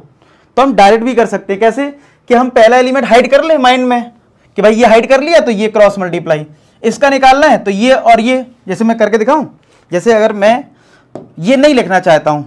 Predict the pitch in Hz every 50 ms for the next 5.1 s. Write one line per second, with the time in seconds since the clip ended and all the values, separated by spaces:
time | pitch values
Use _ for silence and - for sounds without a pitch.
0 | - _ - 214 226 247 240 254 240 262 254 254 - - 214 185 156 135 - _
1 | _ _ _ _ _ _ - 185 185 - - - 220 214 214 208 - 233 226 208
2 | 170 170 190 196 190 190 180 185 202 208 190 170 160 156 151 147 135 131 - _
3 | _ _ _ _ _ _ - - 143 - 208 220 247 269 294 285 277 277 269 240
4 | 269 269 226 262 214 240 240 233 233 240 233 240 247 233 262 254 254 262 254 247
5 | 240 277